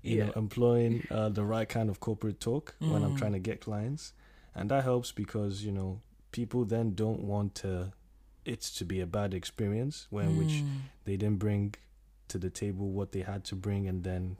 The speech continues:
Speaker 1: we're not able to work together. So off the door,
Speaker 2: Mm.
Speaker 1: people that,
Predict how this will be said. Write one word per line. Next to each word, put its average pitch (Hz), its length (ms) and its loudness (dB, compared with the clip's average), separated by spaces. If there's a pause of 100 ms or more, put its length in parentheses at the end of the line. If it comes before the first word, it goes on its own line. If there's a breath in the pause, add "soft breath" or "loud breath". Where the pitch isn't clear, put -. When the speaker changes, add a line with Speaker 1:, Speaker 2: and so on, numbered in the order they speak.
Speaker 1:
we're 92 140 -4
not 95 220 -2
able 95 220 -2
to 90 120 -8
work 95 240 -2
together. 110 420 -2 (380 soft breath)
So 98 400 -2 (400)
off 147 240 4
the 117 100 4
door, 107 460 2 (180)
Speaker 2:
Mm. 143 140 -2
Speaker 1:
people 135 280 4
that, 110 340 0